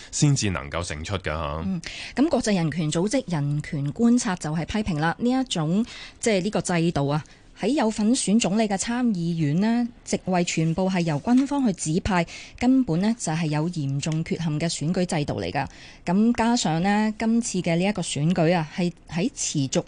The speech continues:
Speaker 2: 嚴重限制人權嘅政治氣氛之下舉行，咁就認為呢，呢個選舉程序呢，冇可能係符合自由同埋公平嘅標準㗎。
Speaker 1: 講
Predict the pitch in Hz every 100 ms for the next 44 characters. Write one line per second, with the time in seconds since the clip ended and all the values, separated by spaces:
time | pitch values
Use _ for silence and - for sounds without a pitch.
0 | - 156 151 151 190 180 - 190 180 180
1 | 202 185 143 147 147 160 190 - 214 214
2 | 185 180 202 214 277 269 269 208 156 147
3 | 196 190 - - - - - 247 302 190
4 | 170 156 135 214 247 185 - 160 190 190
5 | - 170 - - 151 185 214 175 160 170
6 | 202 143 156 - 120 147 - - - 165
7 | 156 - - - 143 - 202 214 214 202
8 | - 147 - 160 170 135 151 - - -
9 | - - - - - -